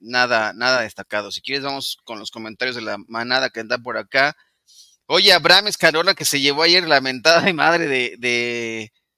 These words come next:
del buen Katsuo, acá está encabezando los, los, los comentarios. Si quieres, arrancamos con ese. Este, que qué bueno que estás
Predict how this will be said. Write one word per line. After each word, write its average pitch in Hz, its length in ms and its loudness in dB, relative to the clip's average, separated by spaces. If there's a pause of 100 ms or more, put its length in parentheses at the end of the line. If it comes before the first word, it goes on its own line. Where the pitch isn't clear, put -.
del 113 160 -8
buen 143 140 -12
Katsuo, 151 440 -6
acá 127 180 -8
está 127 360 -4
encabezando 123 520 -10
los, 107 300 -14
los, 107 280 -16
los 190 260 -8
comentarios. 143 720 -6
Si - 80 -8
quieres, 120 340 -8
arrancamos 107 580 -12
con 113 160 -12 (120)
ese. - 280 -10 (380)
Este, 117 540 -8 (720)
que - 100 -16
qué 180 140 -6
bueno 190 160 -4
que - 80 -10
estás 269 60 2